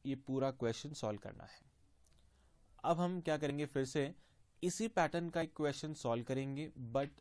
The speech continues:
with different values। एक जगह हम थोड़ा सा चेंज करेंगे और फिर पूरा क्वेश्चन सॉल्व करना है।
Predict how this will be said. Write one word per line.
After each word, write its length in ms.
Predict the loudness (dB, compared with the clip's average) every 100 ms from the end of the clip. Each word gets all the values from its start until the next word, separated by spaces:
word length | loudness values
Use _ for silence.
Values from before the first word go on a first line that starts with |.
| -10
with 300 | -2 -2 -2 -8 -10
different 560 | -2 -2 0 -2 -2
values। 600 | -2 -4 -4 -10 -14 -16 -20 -20 -20 -20 -20 -20 -4 0
एक 120 | 2
जगह 280 | 2 2 0
हम 100 | 0
थोड़ा 200 | -2 -2
सा 120 | -4
चेंज 320 | -4 -4 -2
करेंगे 360 | 2 2 2 -2 -10 -20 -2
और 120 | 0
फिर 120 | 2 2
पूरा 300 | 2 2 4
क्वेश्चन 340 | 0 -2 -6
सॉल्व 260 | -6 -6 -6
करना 240 | -12 -14
है। 120 | -16